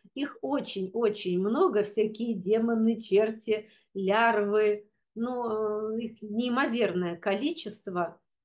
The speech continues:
И так как подобное притягивает подобное, то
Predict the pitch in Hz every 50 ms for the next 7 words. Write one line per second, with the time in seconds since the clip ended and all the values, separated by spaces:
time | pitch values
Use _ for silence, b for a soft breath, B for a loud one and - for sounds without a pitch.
0 | _ - 339 453 440 - 262 262 - 240 226 - - 226 214 196 214 202 180 196
1 | 196 190 185 - 220 196 185 - 196 190 185 202 190 170 175 180 175 - _ -
2 | 202 202 202 262 349 453 415 - 381 381 381 370 370 370 359 _ _ _ _ _
3 | _ _ _ _ _ _ - 294 302 320 349 370 381 381